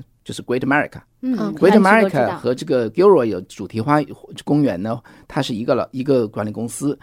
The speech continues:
Speaker 3: 嗯。
Speaker 1: 那么它比那边管得还好，它还是个
Speaker 3: 嗯。
Speaker 1: non-profit，非盈利的组织。
Speaker 3: 哇，怎样做到的？
Speaker 1: 对，他怎么做到的呢？
Speaker 3: 嗯。
Speaker 1: 我们来听听，把这个扭转乾坤的他的这样一个经理人呢，他的名字叫黎华啊，当然他说英文了，他是一个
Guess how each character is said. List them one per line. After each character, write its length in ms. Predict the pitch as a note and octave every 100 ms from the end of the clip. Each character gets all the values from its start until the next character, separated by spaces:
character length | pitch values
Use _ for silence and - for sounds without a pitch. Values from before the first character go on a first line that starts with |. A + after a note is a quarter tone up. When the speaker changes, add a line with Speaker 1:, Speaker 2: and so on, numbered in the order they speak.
| -
Speaker 3:
嗯。 100 | A3
Speaker 1:
那 60 | D#3+
么 40 |
它 140 | C#3 F#3+
比 100 | C#3+
那 100 | E3+
边 120 | E3
管 140 | -
得 60 | F2
还 140 | G2+
好， 240 | A#2+ - - - -
它 120 | -
还 80 | D#3
是 120 | A3+
个 120 | E3 A2
Speaker 3:
嗯。 80 | - _
Speaker 1:
non-profit， 560 | C3 F3+ F3 D3 B2+ - -
非 140 | F3
盈 140 | B2+
利 100 | A2
的 100 | A2+
组 140 | - -
织。 180 | - -
Speaker 3:
哇， 260 | - G#3 A#3
怎 260 | - E3+ A#3
样 160 | B3+
做 120 | A3+ F3
到 80 |
的？ 80 | A2
Speaker 1:
对， 60 | - -
他 100 | B3+
怎 200 | - G3+
么 80 | -
做 240 | - F3
到 180 | G#3+ G#3+
的 120 | E3
呢？ 160 | C#3 B2
Speaker 3:
嗯。 180 | A2 A2+
Speaker 1:
我 60 | A#2+
们 60 |
来 60 | G#2+
听 180 | A2+ A2+
听， 240 | A2 G#2+
把 120 | - D2+
这 120 | -
个 80 | A2+
扭 220 | A#2+ F#3+
转 180 | - F#2
乾 240 | - G2+
坤 300 | A2+ G#3+ A#3
的 200 | G3 A2+
他 160 | - A2+
的 140 | G#2
这 140 | F#2+ B2
样 100 | G#2
一 100 | F#2
个 120 | A#2
经 220 | - A3+
理 80 | G3
人 180 | D#2 D#2
呢， 160 | A2+ - -
他 100 | G#3
的 80 | F#3
名 160 | A2
字 80 | B2
叫 160 | D#3 A#2
黎 220 | F2 C#3+
华 240 | G#2 G#2
啊， 320 | G#2+ C3 G2+ -
当 100 | A#2+
然 60 |
他 80 | B2
说 160 | A#2 A#2+
英 160 | A#2+
文 140 | A#2+ C2
了， 80 | -
他 120 | B2
是 120 | B2+
一 60 | B2
个 160 | B2